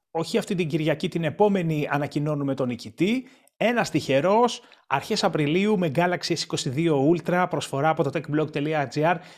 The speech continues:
διαγωνισμάρα. Δεν νομίζω αυτή τη στιγμή να τρέχει καλύτερος στο ελληνικό Instagram. Μπείτε όλοι! Λοιπόν, και πάμε σε λίγο πιο φρέσκο πράγμα, ακόμα πιο φρέσκο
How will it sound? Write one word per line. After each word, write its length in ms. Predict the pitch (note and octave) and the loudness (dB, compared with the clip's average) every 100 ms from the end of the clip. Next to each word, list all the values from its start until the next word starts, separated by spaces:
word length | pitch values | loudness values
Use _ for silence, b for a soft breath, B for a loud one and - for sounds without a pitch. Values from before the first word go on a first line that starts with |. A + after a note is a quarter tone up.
| - | -2
διαγωνισμάρα. 1000 | D3 D#3 C3+ D3+ C#3+ D3 F#3+ G3 A#3 B3 B B - | 2 4 2 -2 -2 2 4 6 4 2 B B -4
Δεν 180 | D3 | 0
νομίζω 480 | A#3+ B3+ C4+ C4+ F3 | 2 2 2 2 2
αυτή 200 | F#3+ - | 0 -2
τη 80 | D#3 | -8
στιγμή 320 | - D#3+ E3 | -6 -4 0
να 160 | D#3+ D3+ | 0 2
τρέχει 280 | D#3 E3+ E3 | 2 2 2
καλύτερος 1000 | E3+ E3 D#3+ E3 F3+ C#3 D#3 C#3 B2 - b | 6 6 8 6 4 2 0 2 0 -2 b
στο 340 | - - F#3 E3+ | -16 -2 0 0
ελληνικό 840 | E3 E3+ E3 D#3 D#3+ F3+ D#3 - - | -2 0 -2 -2 0 2 2 -2 -2
Instagram. 720 | D#3+ - B2 A#2 A#2+ A2 G#2+ - _ _ | 0 0 -4 -2 0 0 -2 -10 _ _
Μπείτε 400 | A#2 C4+ A#3 A3+ | 4 8 10 10
όλοι! 420 | A3+ F3 G#2 - _ b b b b b | 8 6 2 -2 _ b b b b b
Λοιπόν, 440 | D#3+ G#3+ C4+ C#3+ B B | 0 4 4 4 B B
και 300 | - B3 B3 | -2 2 4
πάμε 300 | - C4+ C4 C4 B3 A3+ G#3+ G3+ F3+ D3 | 4 4 6 4 4 0 0 -2 -4 -6
σε 220 | - G3 | 0 2
λίγο 1300 | F#3 A3 G3 F#3 F#3+ F3+ E3+ D#3 D3 C#3+ C3+ B2+ B2+ B2 | 4 2 2 4 6 6 6 4 4 0 -2 -4 -6 -8
πιο 260 | - G#3 | 4 6
φρέσκο 960 | - - E3 F3 - - D3+ C#3+ B2+ A#2 | 6 0 2 2 2 -2 0 2 2 0
πράγμα, 600 | C#3+ C3 B2 A#2+ F3+ G#3+ - | 4 4 2 -2 -2 -2 -2
ακόμα 420 | - - F#3+ D#3 | -2 2 2 2
πιο 180 | - D3 | -2 -4
φρέσκο 500 | D3+ C3+ - A2+ | 0 0 0 -4